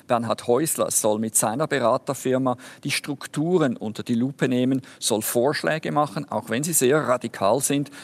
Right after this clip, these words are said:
Und dann muss der Zentralvorstand entscheiden, welche Strukturänderungen er dann aus diesen Vorschlägen von Bernhard Häusler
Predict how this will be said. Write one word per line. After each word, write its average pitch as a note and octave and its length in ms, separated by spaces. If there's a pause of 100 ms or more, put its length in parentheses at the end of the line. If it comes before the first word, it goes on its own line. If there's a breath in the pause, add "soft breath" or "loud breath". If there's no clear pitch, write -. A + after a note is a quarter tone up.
(120 loud breath)
Und - 240
dann B2+ 220
muss E3 160
der E3 140
Zentralvorstand A#2 1040
entscheiden, A2 560 (180 loud breath)
welche D3 480
Strukturänderungen A#2+ 1300 (180 loud breath)
er A2 160
dann A#2+ 300
aus - 420 (180)
diesen B2+ 280
Vorschlägen A2+ 600
von A2 160
Bernhard F#2+ 460
Häusler G2 400